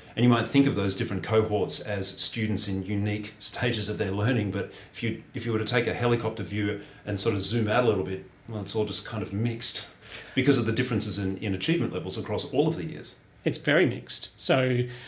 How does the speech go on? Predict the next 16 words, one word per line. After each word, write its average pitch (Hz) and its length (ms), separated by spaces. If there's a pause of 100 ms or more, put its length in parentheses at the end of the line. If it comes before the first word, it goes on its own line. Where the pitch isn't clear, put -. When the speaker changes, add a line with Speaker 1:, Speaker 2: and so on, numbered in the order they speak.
(160)
Speaker 2:
some 143 260
students 127 540
who 123 380
are 123 320
in 123 320
year 123 260
three, 131 720 (320)
their 123 480
innate 131 480
reading 143 400
capabilities 127 1040
means 135 320
that 123 140
they 131 120
might 127 280
do 123 400